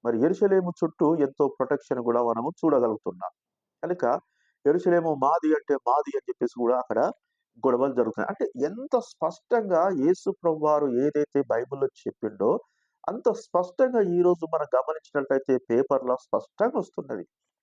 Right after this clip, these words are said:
కనుక మనము గమనించాలని దేవుడు ఇష్టపడుతున్నాడు. కనుక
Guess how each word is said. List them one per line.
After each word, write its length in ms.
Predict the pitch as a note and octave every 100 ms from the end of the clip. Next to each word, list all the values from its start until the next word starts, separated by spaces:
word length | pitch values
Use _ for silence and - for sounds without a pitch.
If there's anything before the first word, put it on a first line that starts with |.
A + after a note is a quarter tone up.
| _
కనుక 200 | D3+ E3
మనము 500 | D3 C#3 C3+ A#2 F#3+ - _ _ _ G2+
గమనించాలని 600 | B2+ D3+ D3 - C3 C3
దేవుడు 260 | A#2 A#2 D#3+
ఇష్టపడుతున్నాడు. 880 | F3 E3 D3 C#3+ - A2 G2 - _ _ _ _ _
కనుక 420 | E3 D#3+ A2+ A#2